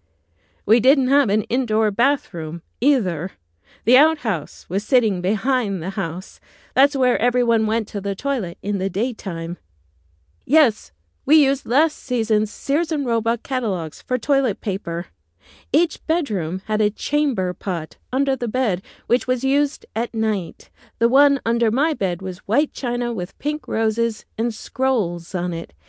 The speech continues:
It had a lid to match. When I got older, my job was to empty everyone's pot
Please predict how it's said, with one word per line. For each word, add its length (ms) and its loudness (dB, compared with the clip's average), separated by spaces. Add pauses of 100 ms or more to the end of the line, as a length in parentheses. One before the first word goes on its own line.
(180)
It 80 2
had 180 0
a 120 -2
lid 320 2
to 160 -10
match. 520 -4 (720)
When 120 0
I 140 0
got 260 2
older, 420 4
my 300 2
job 380 -4
was 180 -4
to 160 -6
empty 460 -2
everyone's 500 0
pot 400 -4